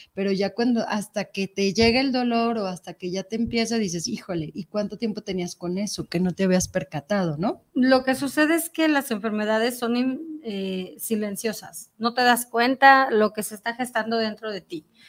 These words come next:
Speaker 2: No te das cuenta que tienes un diabetes hasta que te asustaste, te enojaste de más y, ay,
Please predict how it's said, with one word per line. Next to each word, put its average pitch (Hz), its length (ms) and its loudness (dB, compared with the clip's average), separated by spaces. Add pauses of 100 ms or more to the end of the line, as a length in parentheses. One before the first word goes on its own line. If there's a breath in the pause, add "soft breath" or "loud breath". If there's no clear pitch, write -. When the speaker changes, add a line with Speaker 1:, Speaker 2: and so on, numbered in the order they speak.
(360 loud breath)
Speaker 2:
No 247 160 4
te 277 80 8
das 277 160 10
cuenta 269 260 4
que 262 140 0
tienes 240 260 -2
un 240 140 -2
diabetes 254 800 0
hasta 208 380 -4
que 202 920 -6
te 220 80 -4
asustaste, 247 800 2
te 247 140 -6
enojaste 196 520 -6
de 214 140 -2
más 277 600 6
y, 214 400 -4 (140)
ay, 392 140 8